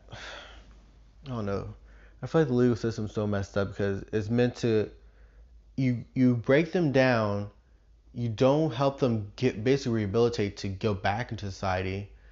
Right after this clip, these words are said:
So they have no skills. They're most likely that, um, their criminal record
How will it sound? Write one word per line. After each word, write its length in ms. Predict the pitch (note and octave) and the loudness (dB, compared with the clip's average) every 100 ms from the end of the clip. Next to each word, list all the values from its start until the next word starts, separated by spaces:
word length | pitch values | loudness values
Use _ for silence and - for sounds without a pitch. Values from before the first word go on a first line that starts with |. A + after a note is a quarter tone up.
| - - | -20 -10
So 140 | - | 0
they 60 | A#2+ | 0
have 120 | G#2 | 2
no 220 | G#2+ C3 | 2 2
skills. 580 | D3+ - G2+ F#2+ G2+ G2 | 0 0 0 2 -2 -6
They're 680 | - A2 G#2+ G#2 G2+ F2 C#2 - | -4 0 2 2 2 0 -6 -12
most 200 | A#2 A#2 | -8 -2
likely 300 | B2 B2 C3 | -2 0 0
that, 480 | A#2 G#2+ G#2 G2 - - - - - - - A2+ | 2 2 2 -2 -6 -20 -20 -20 -20 -20 -10 -2
um, 600 | A2+ G#2+ F#2+ F#2+ F#2+ G2 - - | 0 0 0 -4 -8 -10 -16 -10
their 340 | A2 A#2+ A2 | 0 4 4
criminal 360 | G2+ A#2+ A#2+ A2+ | 2 0 2 2
record 560 | G2+ G2+ - B2 B2+ | 2 0 0 -2 -2